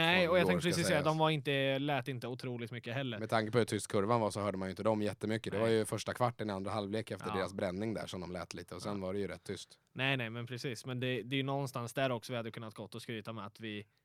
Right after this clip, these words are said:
Speaker 1: vi var, kurvan var så jävla bra och, vad heter det, A I Ks klack var inte alls lika bra, liksom.
Speaker 2: Nej.
Speaker 1: Det här var ju någonting man hade kunnat skryta med. Det går ju inte nu, liksom.
Speaker 2: Nej.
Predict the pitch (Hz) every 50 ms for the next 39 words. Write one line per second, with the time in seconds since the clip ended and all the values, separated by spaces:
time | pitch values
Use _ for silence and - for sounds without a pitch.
0 | _ - 127 139 135 123 117 113 - - - - 147 131 120 117 127 123 117 110
1 | 104 - 113 104 101 101 107 117 117 113 107 107 107 104 101 104 101 104 104 98
2 | 101 95 - _ 50 _ _ _ _ _ _ _ _ _ - 90 120 127 127 117
3 | 117 110 - 120 117 110 110 107 104 101 104 104 104 - - _ _ - 135 127
4 | 117 - - 123 120 - 117 104 - - 123 113 107 95 104 127 135 127 120 -
5 | 127 113 95 104 101 101 92 90 85 90 - - 107 104 - _ _ _ _ _
6 | _ - 101 101 131 131 127 127 131 127 123 120 117 113 110 104 107 107 107 107
7 | 104 107 104 107 - 113 104 - - 117 107 98 - - 135 113 104 101 123 113
8 | 110 120 110 113 113 113 110 98 90 101 101 95 92 90 87 - - - 104 95
9 | - -